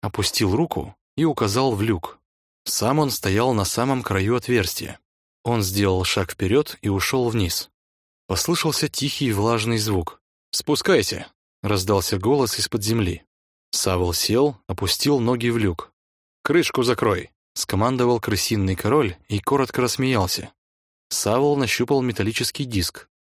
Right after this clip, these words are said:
Он наполовину спустился в люк, а наполовину торчал снаружи. Под весом крышки он слегка пригнулся. Поднял её над головой, начал спускаться.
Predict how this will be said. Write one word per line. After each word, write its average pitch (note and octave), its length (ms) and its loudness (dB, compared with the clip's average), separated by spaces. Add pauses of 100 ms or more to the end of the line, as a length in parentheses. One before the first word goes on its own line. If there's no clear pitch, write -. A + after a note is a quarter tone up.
(260)
Он B2 220 0
наполовину G#2 560 2
спустился - 640 0
в F2+ 80 -2
люк, D3 360 -2
а F#2+ 100 -4
наполовину G2+ 560 0
торчал B2 420 0
снаружи. A#2+ 540 -2 (520)
Под G#2+ 140 -2
весом G#2 360 0
крышки C3+ 560 -2 (100)
он C3+ 180 0
слегка A#2+ 440 -2
пригнулся. B2+ 640 -2 (440)
Поднял A#2+ 380 0
её A2+ 140 2
над G2 160 0
головой, G2 560 2
начал B2 380 -2
спускаться. - 680 -4